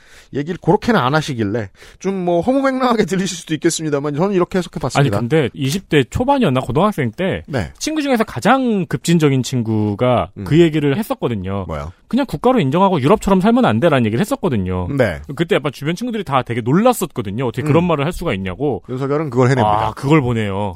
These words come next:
Speaker 1: 그 어려운 걸 해냅니다. 자, 나토에 이번에 한국이 가서 뭐 할 수 있는 대단한 건 없습니다. 어차피 옵저버고.
Speaker 2: 네.
Speaker 1: 그리고 지난 몇 번의 정상회담을 통해서 이제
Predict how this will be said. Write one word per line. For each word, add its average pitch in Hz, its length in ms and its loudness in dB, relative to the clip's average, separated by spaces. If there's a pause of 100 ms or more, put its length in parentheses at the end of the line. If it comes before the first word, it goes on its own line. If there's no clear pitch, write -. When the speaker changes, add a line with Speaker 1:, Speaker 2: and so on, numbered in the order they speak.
Speaker 1:
그 113 180 -2
어려운 151 360 4
걸 143 180 2
해냅니다. 82 560 -14 (400)
자, 98 280 -2 (300)
나토에 247 640 2
이번에 160 640 0
한국이 196 400 -6
가서 139 280 0
뭐 160 120 -2
할 190 140 -4
수 - 100 -12
있는 220 160 -4
대단한 147 320 0
건 143 120 0
없습니다. 110 360 -4
어차피 - 320 0
옵저버고. 104 760 0 (200)
Speaker 2:
네. 107 220 -2 (160)
Speaker 1:
그리고 139 480 2
지난 165 240 -2
몇 - 180 2
번의 160 400 2
정상회담을 139 720 0
통해서 143 360 -4
이제 120 220 0